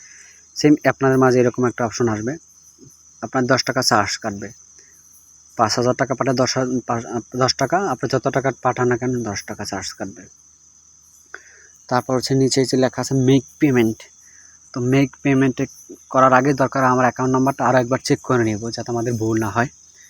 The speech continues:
তো চেক করার পর নিচে লেখা আছে যে "I to, I agree to merchant rate", মানে আমরা এখান থেকে, মানে, টাকা পাঠানোর জন্য প্রস্তুত কিনা। তো পাঠানোর পর একটা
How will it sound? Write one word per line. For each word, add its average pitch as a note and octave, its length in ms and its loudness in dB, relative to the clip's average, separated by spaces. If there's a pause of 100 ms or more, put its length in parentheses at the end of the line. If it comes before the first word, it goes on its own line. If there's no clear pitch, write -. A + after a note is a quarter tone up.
(540)
তো A#2 80 -10 (220)
চেক - 180 -4
করার C3+ 240 2
পর C3+ 240 4 (840)
নিচে B2+ 220 -2
লেখা B2 280 -4
আছে A#2 180 -2
যে A#2+ 100 -4 (560)
"I C3 140 4
to, C3 140 -2 (300)
I A#2+ 160 0 (180)
agree B2+ 300 0
to B2+ 140 -4 (120)
merchant A#2 380 -4
rate", F#2+ 200 -12
মানে A#2 160 -4
আমরা A#2+ 140 -2
এখান B2+ 220 -4
থেকে, B2 220 -8
মানে, B2+ 160 -2
টাকা A#2+ 200 -8
পাঠানোর A#2+ 380 -6
জন্য B2+ 180 -4 (380)
প্রস্তুত B2+ 380 -12
কিনা। A#2+ 240 -4 (680)
তো - 120 -16
পাঠানোর C#3+ 300 2
পর D3 100 6
একটা D3 140 2